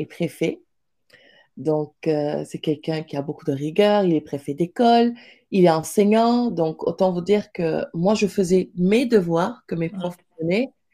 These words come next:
Speaker 1: et je faisais ses devoirs que lui, prof, donnait à ses élèves.
Speaker 2: Mhm.
Speaker 1: Donc, j'en avais toujours, euh, j'avais toujours un combo de deux pour un. Et voilà un peu l'environnement dans lequel j'ai grandi avec un petit frère,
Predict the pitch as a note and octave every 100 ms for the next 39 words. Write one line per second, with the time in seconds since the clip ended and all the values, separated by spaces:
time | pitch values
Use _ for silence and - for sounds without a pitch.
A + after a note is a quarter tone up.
0 | _ - G3 G3+ F#3+ G3 F3 G#3 A#3 -
1 | _ - - F4+ F4+ G#3 G3+ F3 E3 E3+
2 | F#3 _ G#3+ F#3+ F3+ A3 A#3+ - G3 G3+
3 | E3+ E3+ F3+ D#3+ - D3+ D3 - - _
4 | _ - B2+ - F#3 F#3 F3 E3+ F3 -
5 | F3 G3+ F#3+ D#3+ D#3 E3 F3 F3+ G3+ A3+
6 | G3+ - F3+ E3+ F3+ E3 E3+ E3+ E3+ D#3
7 | E3+ - _ _ _ _ _ _ - G#3+
8 | A#3 B3+ C4+ A#3+ A#3+ A#3 G#3+ G3+ F#3+ F#3+
9 | G3 F#3+ F3+ G3 F#3 F3+ F3 F3 F3 G3+
10 | F#3 F3 F3 - A3+ A#3+ A#3+ G3+ - F#3+
11 | F#3 A3+